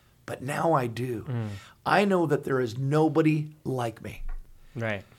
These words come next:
Speaker 1: Like, like, you know, what's so amazing to me, it's, it's the miraculous thing,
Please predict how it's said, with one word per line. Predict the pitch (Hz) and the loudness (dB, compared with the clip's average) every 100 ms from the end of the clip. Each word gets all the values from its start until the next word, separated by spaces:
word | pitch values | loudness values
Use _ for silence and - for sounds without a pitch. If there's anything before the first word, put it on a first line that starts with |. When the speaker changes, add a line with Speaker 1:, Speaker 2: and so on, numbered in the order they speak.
| - _ _ | -20 _ _
Speaker 1:
Like, | 151 147 147 | 2 2 2
like, | 147 143 | -2 -2
you | 147 160 | -4 -2
know, | 147 | 0
what's | 147 - | 0 0
so | - 214 180 | 2 4 4
amazing | 131 131 135 147 139 127 | 2 2 2 0 0 -4
to | |
me, | 110 151 | -4 -4
it's, | - - | -4 -4
it's | 370 - | -4 -4
the | 202 | -4
miraculous | 185 170 120 123 - - - - | -2 0 0 0 -2 -6 -6 -6
thing, | 90 | -8